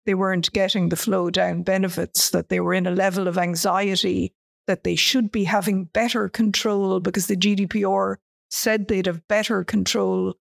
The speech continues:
over their data, and yet they didn't feel they had control,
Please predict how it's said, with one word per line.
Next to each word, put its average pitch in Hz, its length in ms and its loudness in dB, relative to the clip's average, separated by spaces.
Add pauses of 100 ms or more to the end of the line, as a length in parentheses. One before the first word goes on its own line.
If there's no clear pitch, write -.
(340)
over 185 280 2
their 180 160 0
data, 180 400 0
and 175 260 2
yet 180 220 -2
they 180 120 0
didn't 190 300 0
feel 190 280 0
they 175 140 -4
had 202 320 -2
control, 185 640 0